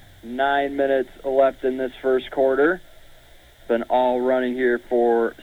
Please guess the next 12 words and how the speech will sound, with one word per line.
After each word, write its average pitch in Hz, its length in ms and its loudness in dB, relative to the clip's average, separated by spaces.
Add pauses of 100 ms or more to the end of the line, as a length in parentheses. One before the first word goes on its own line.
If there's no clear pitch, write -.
(100)
Saint 123 280 -4
John's 117 460 -2
early. 139 460 2 (600)
Hustle 117 360 0
up 113 80 0 (120)
to 127 140 -2
the 120 80 0
line. 123 280 0
Ball 143 220 4
on 131 140 -4
the 131 80 -8
thirty-seven. 143 760 -2